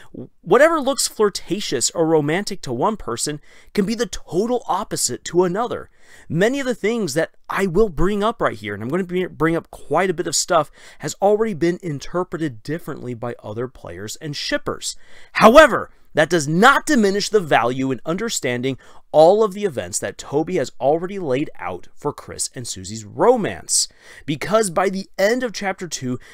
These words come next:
there is a very real love budding between these two characters. So, getting on with it, I am going to split this segment of the video into Chris's perspective and then look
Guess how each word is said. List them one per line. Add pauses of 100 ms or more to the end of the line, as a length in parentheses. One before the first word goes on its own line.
(100)
there
is
a
very
real
love
budding (260)
between
these
two
characters. (240)
So, (360)
getting
on
with
it, (320)
I
am
going
to
split
this
segment
of
the
video
into
Chris's
perspective (320)
and
then
look